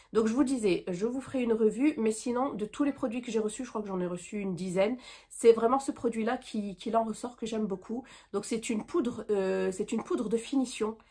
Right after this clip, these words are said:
très très très légère, par contre très volatile, hein, avec une houppette. Moi j'utilise pas la houppette, j'utilise mon pinceau. Très très fine, je, euh, je crois que je n'ai jamais vu une poudre aussi fine que celle-là. Voilà, je sais pas si vous allez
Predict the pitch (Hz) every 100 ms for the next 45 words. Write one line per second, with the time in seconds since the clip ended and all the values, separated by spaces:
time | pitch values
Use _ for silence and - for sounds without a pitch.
0 | - - - - - 381 - 294 - 254
1 | 220 208 226 220 - 214 - - 208 190
2 | 175 180 233 220 226 190 196 - 208 226
3 | 226 269 262 214 214 - 185 202 - 254
4 | 196 190 208 226 - 185 - 185 202 196
5 | 180 185 - 233 254 - - - - -
6 | 339 392 320 330 311 - _ 202 202 196
7 | - 269 214 185 175 190 226 247 214 269
8 | 214 185 - 240 226 214 - 190 - -
9 | 311 311 - 233 208 190 180 254 _ _
10 | _ _ _ - - - _ _ - -
11 | 175 214 - 180 180 170 -